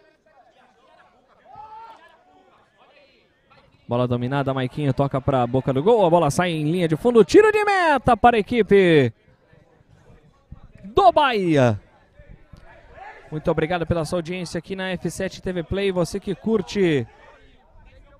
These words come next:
você que curte esporte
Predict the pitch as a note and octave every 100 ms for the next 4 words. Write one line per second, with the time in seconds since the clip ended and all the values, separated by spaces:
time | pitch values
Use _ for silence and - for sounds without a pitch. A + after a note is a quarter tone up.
0 | C4+ C4 B3 A3 C4 B3+ D4 C4+ C4 _
1 | _ _ _ _ _ - D3+ G3 F#3+ -
2 | G#3 - G3 - G#3 G#3 G3 - E3